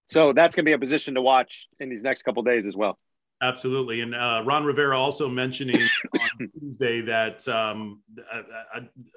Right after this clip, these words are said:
Speaker 2: speaking to the youth of the team, uh,
Speaker 1: <clears throat>
Speaker 2: what did he say? Twenty-five players? Uh, he estimated twenty-five players that are either in their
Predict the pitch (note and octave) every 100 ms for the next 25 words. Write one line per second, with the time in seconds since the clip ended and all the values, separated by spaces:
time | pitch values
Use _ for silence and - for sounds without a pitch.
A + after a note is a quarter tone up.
0 | A#2+ - - F#3+ F3 D#3+ B2+ A#2 F3+ A3
1 | C3 A2 G#2 C#3 A#2+ G#2+ A#2+ B2+ C3 B2
2 | D3+ D#3 C#3+ A#2+ - E3+ D#3 D3+ D#3 D3+
3 | - D#3+ E3+ F#3 F#3 F3+ - C#3 C3+ C3+
4 | D#3 D3 C#3+ D3+ D3 D3+ C#3+ D3 D3 D3
5 | C#3+ C3 D3 C#3+ D3 C3 B2+ C3 C3+ C3
6 | B2+